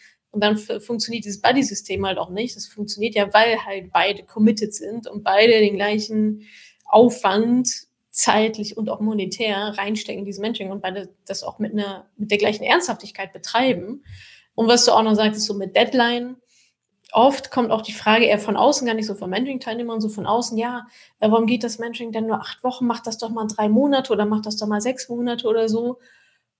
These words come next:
Und ich so, „Nee, weil das sind alles Leute, die haben's, die versuchen schon seit zwei, <laughs> drei Jahren, kommen halt nicht in die Pötte, so.“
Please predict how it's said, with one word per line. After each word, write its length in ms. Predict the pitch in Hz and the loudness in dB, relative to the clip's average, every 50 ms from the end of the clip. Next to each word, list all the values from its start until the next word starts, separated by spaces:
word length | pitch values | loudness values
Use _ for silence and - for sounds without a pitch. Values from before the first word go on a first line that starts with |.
| _ _ _ | _ _ _
Und 120 | - 247 254 | 2 4 6
ich 240 | 262 240 208 - | 6 6 6 4
so, 160 | - - 240 226 | 2 2 4 6
„Nee, 600 | 214 214 240 330 392 370 254 190 185 190 214 202 | 8 8 8 8 8 8 6 6 4 2 -2 -4
weil 360 | 214 208 - 220 220 220 220 220 | -2 2 4 6 6 6 4 4
das 160 | 226 - - | 2 0 0
sind 140 | 254 233 - | 2 4 6
alles 440 | 175 175 208 330 320 - - - | 6 6 6 4 2 0 0 0
Leute, 360 | 226 214 208 247 302 311 311 247 | 2 4 6 6 4 2 0 -2
die 140 | 240 240 | -2 -2
haben's, 280 | 254 277 277 - - - | -2 -2 -4 -6 -8 -8
die 100 | - 208 | -6 -4
versuchen 480 | 214 - 233 214 220 302 349 370 440 427 | 0 2 4 4 6 6 6 6 6 4
schon 220 | - - 277 226 | 4 4 4 6
seit 200 | 208 220 196 - | 6 6 6 4
zwei, 220 | - - - - | 2 2 2 2
<laughs> 20 | - | 4
drei 160 | - - - - 1077 - - | 4 4 4 4 2 0 0
Jahren, 240 | - - 320 - | 2 2 2 4
kommen 220 | - - 359 349 311 | 4 4 4 6 6
halt 100 | 285 262 | 6 6
nicht 140 | 254 247 214 | 6 4 4
in 80 | 214 208 | 4 4
die 80 | 214 | 4
Pötte, 480 | 214 - - 302 359 359 - 240 196 196 | 2 2 2 2 2 4 4 4 4 4
so.“ 360 | 190 185 185 202 269 370 - | 2 0 0 0 0 -2 -4